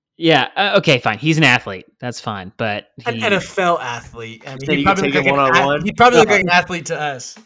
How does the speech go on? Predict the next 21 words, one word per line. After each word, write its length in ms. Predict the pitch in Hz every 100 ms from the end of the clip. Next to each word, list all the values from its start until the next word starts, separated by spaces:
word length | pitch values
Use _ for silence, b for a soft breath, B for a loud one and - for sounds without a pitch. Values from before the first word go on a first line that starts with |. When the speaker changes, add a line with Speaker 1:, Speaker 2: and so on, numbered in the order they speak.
| _
Speaker 1:
Okay, 180 | 143 143
one-on-one, 800 | 143 170 175 165 165 151 139 -
maybe 240 | 131 131
not, 220 | 120 107 123
but, 300 | 139 123 -
like, 460 | 135 117 98 - _ _ _ _ _ _ _ 143
there's 240 | 147 147
pretty 280 | - 220 175
high 180 | 156 147
standards 520 | - 123 123 131 131
in 120 | 139
Dallas. 480 | 135 135 143 139 -
I'm 220 | 127 127
a 280 | 113 110 107 -
Jason 400 | 123 123 - 117
Witten 340 | 117 113 123
fan 360 | 123 120 117 117
from 140 | 113
the 80 | 104
very 200 | 110 110
beginning, 560 | 107 113 110 110 110